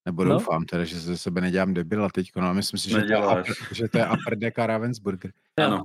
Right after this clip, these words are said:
Speaker 2: ne, já
Speaker 1: Že
Speaker 2: mám
Speaker 1: up-,
Speaker 2: Ravensburger.
Speaker 1: že Upper Deck dělá právě ty Legendary,
Speaker 2: Mhm.
Speaker 1: že jo, Alien a Buffy a,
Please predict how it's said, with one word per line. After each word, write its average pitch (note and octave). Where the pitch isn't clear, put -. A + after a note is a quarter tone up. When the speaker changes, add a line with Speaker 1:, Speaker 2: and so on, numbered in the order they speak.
Speaker 2:
ne, D3
já D#3+
Speaker 1:
Že E3+
Speaker 2:
mám E3+
Speaker 1:
up-, D#3
Speaker 2:
Ravensburger. C#3
Speaker 1:
že -
Upper A#2
Deck G#2+
dělá A2+
právě A2+
ty A#2+
Legendary, A2
Speaker 2:
Mhm. C#3+
Speaker 1:
že D3+
jo, A2
Alien A2
a G2
Buffy A2
a, F#2+